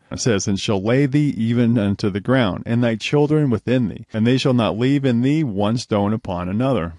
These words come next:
because thou knewest not the time of my visitation." So if people didn't accept the promised Messiah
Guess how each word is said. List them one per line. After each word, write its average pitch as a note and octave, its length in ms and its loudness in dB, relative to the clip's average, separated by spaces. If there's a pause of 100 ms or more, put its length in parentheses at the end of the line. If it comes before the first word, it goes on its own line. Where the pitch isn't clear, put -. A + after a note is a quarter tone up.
because A#2+ 380 0
thou G2+ 240 0
knewest C#3+ 480 2
not F2+ 380 0
the A#2 100 -2
time G2 340 -4
of A2 140 0
my C3 180 2
visitation." A2 1000 -4 (300)
So - 120 0
if C3 100 -2
people G#3+ 320 0
didn't B2+ 220 2
accept A#2+ 380 0
the A2+ 80 -2
promised A2+ 440 0
Messiah G2+ 640 0